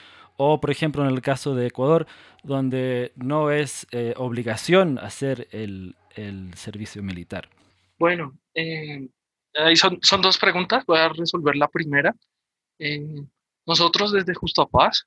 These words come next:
Speaker 2: desde sus inicios, hace ya casi treinta años, eh, entendimos que, que una parte muy funda-, fundamental es la pedagogía,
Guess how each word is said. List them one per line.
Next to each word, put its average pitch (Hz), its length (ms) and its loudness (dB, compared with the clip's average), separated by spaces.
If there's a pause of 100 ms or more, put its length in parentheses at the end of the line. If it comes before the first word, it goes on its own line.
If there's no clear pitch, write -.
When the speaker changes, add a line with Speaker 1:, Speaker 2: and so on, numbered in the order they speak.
Speaker 2:
desde 147 240 -4
sus 139 240 -2
inicios, 147 680 -2
hace 139 280 0
ya 151 500 6
casi 147 240 -4
treinta 147 400 2
años, 160 300 0 (560)
eh, 143 320 -4 (1400)
entendimos 170 760 4
que, 143 300 2 (240)
que 160 140 0
una 160 240 2
parte 175 380 0
muy 196 480 2
funda-, 190 500 2
fundamental 165 520 0
es 160 120 -8
la 147 120 -18
pedagogía, 143 640 -2